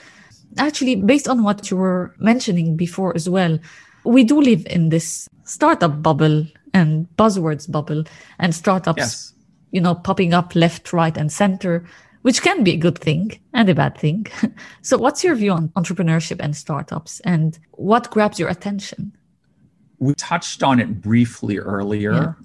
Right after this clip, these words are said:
Speaker 2: which is, in fact, you were the ones who said it, which are many people become entrepreneurs because it's sexy or because
Speaker 1: Mm-hmm.
Speaker 2: they think it's a good way of making money.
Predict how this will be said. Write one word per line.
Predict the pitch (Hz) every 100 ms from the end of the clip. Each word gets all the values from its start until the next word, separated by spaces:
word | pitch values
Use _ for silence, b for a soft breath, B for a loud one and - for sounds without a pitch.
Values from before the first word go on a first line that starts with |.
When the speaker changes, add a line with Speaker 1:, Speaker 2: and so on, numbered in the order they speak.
| _ -
Speaker 2:
which | 110 113 - -
is, | 107 -
in | 101
fact, | 101 101 117
you | 127
were | 117
the | 110
ones | 104 101 101
who | 113
said | 95 107 101
it, | -
which | 107 -
are | 107
many | 107 117 120
people | - 123 117 104
become | 107 - - 117 120
entrepreneurs | - 107 - - 104 104 101
because | - - 101
it's | - -
sexy | - - - - - 131 - b b -
or | 240
because | 135 -
Speaker 1:
Mm-hmm. | 170
Speaker 2:
they | 117
think | 113 113
it's | 110
a | 107
good | 117 104
way | 104
of | 104 101 -
making | 101 101 98
money. | 87 - -